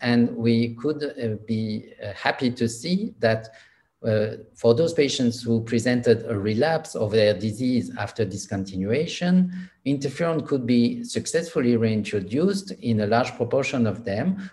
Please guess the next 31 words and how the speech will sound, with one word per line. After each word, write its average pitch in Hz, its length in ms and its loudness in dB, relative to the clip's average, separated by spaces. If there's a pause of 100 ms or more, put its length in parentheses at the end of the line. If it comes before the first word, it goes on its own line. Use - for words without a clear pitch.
who 143 160 2
achieved 180 420 2
again 123 460 2
complete 143 440 -2
hematological 120 640 0
response 135 540 -4
in 113 160 0
more 120 220 4
than 110 260 0
eighty 113 320 -4
percent 110 480 -4
of 101 180 -6
cases. - 680 -10
So 113 400 2 (320)
a 98 60 -2
reintroduction 117 1160 2
of, 110 260 2
uh, 113 80 -6
interferon 107 580 -4
alpha 104 460 -2
was 98 400 -6
successful. - 680 -10 (560)
So 123 160 -4
in 120 180 2
conclusion, 139 840 2 (240)
interferon 131 480 0
alpha 135 320 0
discontinuation 123 1120 0
is 104 280 -4
a 104 180 -6
feasible 190 640 0